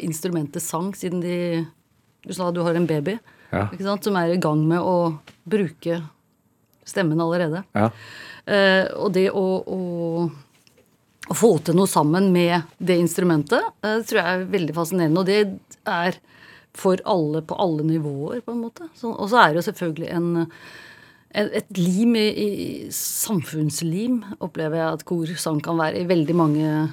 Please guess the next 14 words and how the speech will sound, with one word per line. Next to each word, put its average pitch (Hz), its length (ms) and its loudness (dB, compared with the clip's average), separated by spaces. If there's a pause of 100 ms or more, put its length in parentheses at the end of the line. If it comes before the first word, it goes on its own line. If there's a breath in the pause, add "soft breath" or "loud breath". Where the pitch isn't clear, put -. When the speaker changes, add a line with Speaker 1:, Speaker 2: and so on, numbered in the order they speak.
(200 loud breath)
Speaker 1:
altså 180 240 -2
jeg 190 80 6
vet 180 100 2
ikke 226 80 4
hvor 214 80 6
mange 196 160 4
kor 190 240 2
det 190 60 -2
finnes 170 200 0
for - 140 -6
eksempel 170 240 -2
på 185 140 -6
Sunnmøre. 165 500 2 (300)
Altså, 190 180 -2